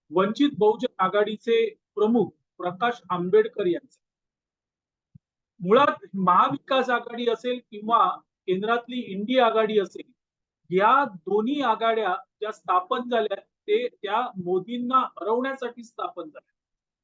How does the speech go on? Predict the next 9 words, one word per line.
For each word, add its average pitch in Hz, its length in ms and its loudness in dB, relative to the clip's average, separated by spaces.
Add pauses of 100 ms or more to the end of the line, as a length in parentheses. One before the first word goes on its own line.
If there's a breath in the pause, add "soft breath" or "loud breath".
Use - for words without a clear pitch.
(220)
आणि 269 200 4 (720)
महाविकास 277 720 2
आघाडी 233 500 0 (140)
मोदींना 190 680 -2
हरवण्यासाठी 240 1080 0 (680)
एकत्र 277 460 0
आलेली 262 380 2
आघाडी 240 440 0
आहे. 180 120 0